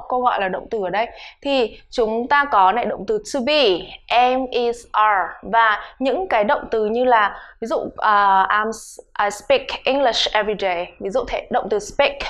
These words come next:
của cô, cô có gọi là động từ to be nữa không? Đấy, thì chúng ta sẽ phân biệt ra cho cô nhá. Hay là I, I go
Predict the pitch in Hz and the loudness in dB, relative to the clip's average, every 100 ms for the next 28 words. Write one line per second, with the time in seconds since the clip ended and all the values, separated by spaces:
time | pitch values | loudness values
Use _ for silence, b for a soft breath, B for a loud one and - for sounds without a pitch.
0 | - 214 175 220 240 240 B B - 285 | -8 -6 2 4 4 2 B B 2 4
1 | 269 185 220 - 190 175 180 202 190 262 | 4 2 2 0 -2 -4 -6 -6 -4 -2
2 | 262 247 214 311 311 302 - - 196 196 | 0 0 2 2 2 0 -12 -4 0 2
3 | 262 262 202 214 214 - - 277 254 202 | 0 -4 -4 -2 -4 -6 -4 0 2 4
4 | 214 220 220 226 226 208 247 - B B | 2 2 2 2 2 0 0 -2 B B
5 | B 277 - 233 226 214 - B B B | B 4 4 4 4 2 -2 B B B
6 | 214 214 196 269 | 0 2 4 6